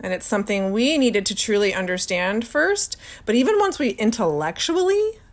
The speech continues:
understood it, we were not putting it into practice in our daily lives. That took some training, a lot of repetition,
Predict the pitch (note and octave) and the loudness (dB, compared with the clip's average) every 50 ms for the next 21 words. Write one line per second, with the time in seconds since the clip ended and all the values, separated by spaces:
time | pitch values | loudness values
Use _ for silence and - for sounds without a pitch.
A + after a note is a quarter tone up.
0 | - C#4+ D4+ D#4+ D#4+ D#4+ D#4+ - - E4 E4+ F4+ F#4 F#4+ F#4+ - - - - - | -2 0 0 2 2 0 0 -2 0 0 0 0 0 -2 -4 -6 -8 -16 -20 -20
1 | - - - - - - A3 B3 A#3 F#3+ F3 F3 F3 F#3 G3 G#3 A3 A3 A3 A3+ | -20 -20 -20 -10 -2 2 2 4 4 2 2 0 0 0 2 4 6 8 8 8
2 | A3 - - - - A#3 G3 G#3 G3+ G3 F#3+ F#3 - F3+ F3+ F3+ F3 - - F#3+ | 6 4 2 -2 -2 0 2 2 2 2 0 0 -2 -2 -2 -2 -2 0 2 2
3 | E3+ F3 - - E3+ - - E3+ D#3+ D#3+ D3 D#3+ D#3 D3+ D3+ D3+ D3+ D3 D3 D3 | 2 2 0 -4 -6 -4 -4 -2 -2 -2 -2 -2 -2 -2 -2 -2 -2 -2 -2 0
4 | - - - B3 - - - - - - - F3 G3+ G3 G#3 G#3+ G#3 - - - | -2 -2 -4 -6 -6 -8 -8 -8 -12 -10 -2 2 4 6 6 6 6 4 4 0
5 | - G3+ G3 - - G#3 G3+ - - F#3 D#3+ D3+ C#3+ - - - F#3+ - - - | -4 -2 -2 -4 -6 -6 -6 -6 -4 -4 -4 -4 -4 -6 -10 -10 -12 -14 -16 -20
6 | - - - - - - - - - - - - G#3+ F#3 D#3+ D#3 E3 E3+ F3 F3+ | -20 -20 -20 -20 -20 -20 -20 -20 -20 -20 -14 -8 -6 -2 -2 0 2 4 6 8
7 | F#3+ G#3 A3+ A#3 A#3+ A#3+ G#3+ G3 G3+ G3 F#3+ G3+ F3+ - F3+ E3 - - E3 D#3+ | 8 10 10 10 10 8 6 6 4 2 4 2 0 0 0 0 0 -2 -2 -4
8 | D#3+ F3 | -4 -6